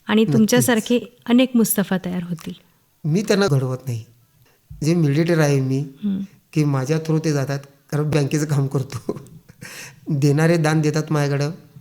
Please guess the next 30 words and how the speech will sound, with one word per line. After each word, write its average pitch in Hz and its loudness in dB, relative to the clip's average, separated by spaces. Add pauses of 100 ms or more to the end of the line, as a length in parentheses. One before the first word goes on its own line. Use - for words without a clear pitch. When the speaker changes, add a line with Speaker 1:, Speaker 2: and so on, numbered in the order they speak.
(340)
Speaker 2:
मी 147 0
ते 151 0
योग्य 151 0
ठिकाणी 151 -2
देतो 135 -4
मी. 120 -6 (400)
Speaker 1:
हे 285 0 (100)
फार 277 0
Speaker 2:
अगदी 269 4
Speaker 1:
महत्त्वाचं 233 0
आहे 233 0
ना 262 0
पण. 190 -6 (260)
Speaker 2:
हो. 131 -4 (400)
Speaker 1:
दिलेलं 226 0
दान 208 0
योग्य 214 0
ठिकाणी 240 0
वापरलं 214 -2
जाणं 202 -2
ही 233 -4 (100)
फार 240 -2
गोष्ट 202 -4
महत्त्वाची 180 -4
असते. 175 -6 (260)
Speaker 2:
फार 180 -4
गरजेची 131 -4
आहे 127 -8
ती. 135 -12
Speaker 1:
आणि 226 -2